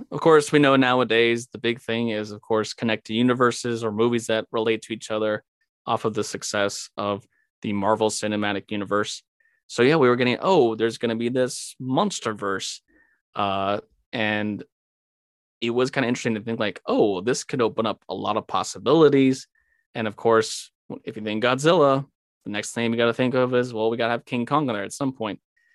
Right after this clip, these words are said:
Uh, so yeah, just a few years later, we got Kong Skull Island. And this came out in two thousand seventeen. And this was a, it was, like, a whole new take on a film where,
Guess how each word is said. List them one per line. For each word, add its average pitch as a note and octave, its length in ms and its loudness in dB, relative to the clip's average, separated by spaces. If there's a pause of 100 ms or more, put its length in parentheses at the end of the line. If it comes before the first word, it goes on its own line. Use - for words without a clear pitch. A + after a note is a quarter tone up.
(280)
Uh, G2 360 0 (180)
so - 160 -6
yeah, C3+ 140 4
just C3 160 -10
a C#3 40 -8
few C3+ 140 -2
years A#2 140 0
later, D3 500 4
we A2+ 160 -8
got A#2 320 -2 (100)
Kong C3+ 480 2
Skull C3 460 -2
Island. B2+ 520 -2 (720)
And A#2 520 -2 (120)
this C3+ 240 -8
came A#2+ 280 0
out A#2 280 0
in G#2+ 100 -6
two A#2 60 -12
thousand A2+ 340 -2
seventeen. A#2+ 1120 -2 (680)
And G2+ 580 -8 (200)
this B2 560 0
was G3+ 240 2
a, A#2+ 300 2 (380)
it A#2+ 100 -6
was, C3+ 180 0
like, C#3+ 160 -2
a C3+ 40 -4
whole C3+ 540 0 (140)
new C#3 340 -2
take B2 460 -8 (260)
on A#2+ 140 -2
a G#2+ 60 -2
film A#2 420 0
where, A2+ 280 2